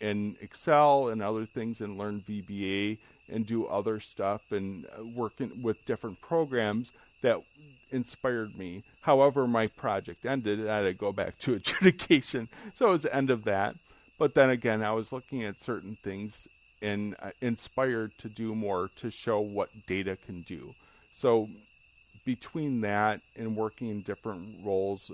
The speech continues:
in, uh, a bunch of different roles, ultimately I became a trainer.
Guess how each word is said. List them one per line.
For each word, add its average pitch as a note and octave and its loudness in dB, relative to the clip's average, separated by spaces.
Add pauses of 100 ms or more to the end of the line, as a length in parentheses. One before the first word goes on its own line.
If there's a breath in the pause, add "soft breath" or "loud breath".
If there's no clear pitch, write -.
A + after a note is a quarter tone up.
in, G#2+ -10 (120)
uh, A2 -10
a G#2+ -8
bunch A#2+ 0
of A2 -6
different G#2 -6
roles, G2 -2
ultimately A2 -6
I G#2 -2
became G#2 -8
a F#2+ -8
trainer. G2 -8